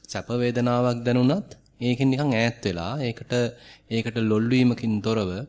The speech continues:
"ඒක මට මේ තව දිරටත් පවත්වන්න ඕනේ. අනේ මේක කොච්චර හොඳයිය" කියලා ඒ සැප වේදනාවකට අපි සාමාන්‍යයෙන් අපේ හිතේ ඇති වෙනවනේ ලොකු ඇල්මක්. එහෙම දෙයක් නැතුව මේ ඒකෙන් අයින් වෙලා, විසංයුත්තෝ කියලා බුදුරජාණන් වහන්සේ කියන්නේ මේ ඒකෙන් අයින් වෙලා, ඒකට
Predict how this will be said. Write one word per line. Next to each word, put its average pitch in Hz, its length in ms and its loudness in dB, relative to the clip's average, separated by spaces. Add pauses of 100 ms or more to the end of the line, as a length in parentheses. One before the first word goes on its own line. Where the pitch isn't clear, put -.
(600)
"ඒක 110 240 -4
මට 104 240 -2
මේ 104 180 -2
තව 104 240 -4
දිරටත් 104 360 -6
පවත්වන්න 107 560 -2
ඕනේ. 110 300 -2
අනේ 98 260 -2
මේක 98 200 -4
කොච්චර 101 340 -8
හොඳයිය" 107 440 -4
කියලා 110 340 -6
ඒ 107 200 -2
සැප 98 220 -6
වේදනාවකට 117 720 0
අපි 110 140 -6
සාමාන්‍යයෙන් 110 580 -4
අපේ 110 200 -6
හිතේ 110 260 -4
ඇති 101 180 -6
වෙනවනේ 120 320 0
ලොකු 104 280 -4
ඇල්මක්. 120 440 -4 (1500)
එහෙම 117 220 -2
දෙයක් 131 300 0
නැතුව 139 300 -2
මේ 139 240 2 (180)
ඒකෙන් 131 340 -2
අයින් 117 260 2
වෙලා, 87 260 -6 (160)
විසංයුත්තෝ 113 680 -2
කියලා 113 240 -6
බුදුරජාණන් 107 340 -2
වහන්සේ 104 200 -8
කියන්නේ 120 300 -4
මේ 131 220 -4
ඒකෙන් 127 340 -2
අයින් 120 300 0
වෙලා, 107 320 -2
ඒකට 123 300 -6